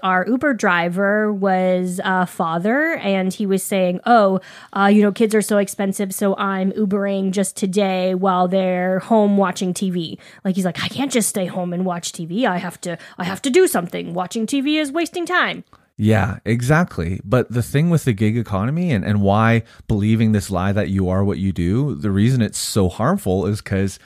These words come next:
Speaker 2: there's no end to a life of doing.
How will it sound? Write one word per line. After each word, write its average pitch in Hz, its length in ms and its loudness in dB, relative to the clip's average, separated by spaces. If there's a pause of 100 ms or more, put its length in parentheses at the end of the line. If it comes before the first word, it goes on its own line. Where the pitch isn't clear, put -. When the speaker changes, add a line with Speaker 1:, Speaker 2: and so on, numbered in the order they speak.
(160)
Speaker 2:
there's 104 260 0
no 110 320 6
end 101 540 2 (300)
to 107 240 0
a 110 120 4
life 90 440 0
of 104 220 -4
doing. 139 440 0